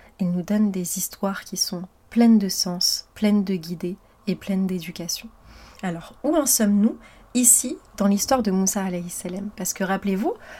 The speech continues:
contrairement à l'histoire de Youssouf alayhi salam que l'on retrouve en une sourate de bout en bout, eh bien l'histoire de Moussa est éparse dans le Coran. Elle est révélée par fragments. Et elle est révélée, euh, sur plusieurs années.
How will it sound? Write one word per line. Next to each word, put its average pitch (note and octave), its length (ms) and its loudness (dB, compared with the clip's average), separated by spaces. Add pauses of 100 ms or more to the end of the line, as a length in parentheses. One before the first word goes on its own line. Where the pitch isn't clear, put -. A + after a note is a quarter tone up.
(160)
contrairement C#4+ 540 0
à B3+ 80 2
l'histoire G#3 340 0
de G3 100 -4
Youssouf F#3 400 -4
alayhi F3 160 -6
salam G3+ 320 -2
que G3 120 -10
l'on F3+ 160 -4
retrouve F#3 500 -6 (320)
en E3+ 220 -2
une C#4+ 180 0
sourate A3 600 -4 (120)
de F#3 100 -4
bout F3 280 -8
en F#3 100 -2
bout, C#4 180 -4 (440)
eh F3 80 -2
bien A#3+ 160 2
l'histoire A#3 360 0
de G3+ 120 -4
Moussa F#3 420 -6 (480)
est - 260 -2
éparse A#3+ 520 0
dans G3+ 80 -2
le F#3+ 80 -2
Coran. - 240 -8 (320)
Elle F#3 140 -6
est F#3 60 -2
révélée G3 360 -4
par - 260 -8
fragments. F#3+ 640 -4 (440)
Et F#3+ 60 -4
elle F3+ 140 -2
est F3+ 80 -4
révélée, F#3+ 480 -2 (320)
euh, F#3 160 -2
sur - 260 -6
plusieurs A3 500 -2
années. F3 220 -8